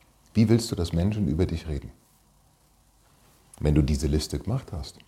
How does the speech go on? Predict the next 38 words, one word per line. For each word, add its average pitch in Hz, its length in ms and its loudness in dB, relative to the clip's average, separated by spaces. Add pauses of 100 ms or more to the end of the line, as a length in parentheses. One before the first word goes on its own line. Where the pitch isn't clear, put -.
(580)
dann 67 120 -4
nimm 87 180 6
dir 80 120 4
Stück - 280 -6
für - 180 -10
Stück 110 240 -4
Sachen 80 320 -2
daraus 67 320 -6
vor, 104 420 -2 (340)
ja, 107 160 -6 (460)
und, 78 380 2
ähm, 76 520 2 (160)
und 80 220 -4
geh 78 160 0
die 82 280 0 (120)
langsam 69 480 -4
an. 64 200 -8 (1200)
Das 73 160 -4
sind 87 220 2
drei 78 500 4 (320)
einfache 80 480 0
Schritte, 92 500 -6 (400)
um 87 400 2 (160)
zu - 140 -2
einer 71 100 0
Persönlichkeit 73 880 -2
zu 64 140 -10
werden. 60 260 -8 (200)
Von 65 180 -8
einem 62 80 -6
Menschen, 107 520 0
der 67 100 -6
du - 100 -8
heute 82 220 0
bist, - 180 -4
von 69 100 -4
einer 65 100 -4
Person, 85 520 4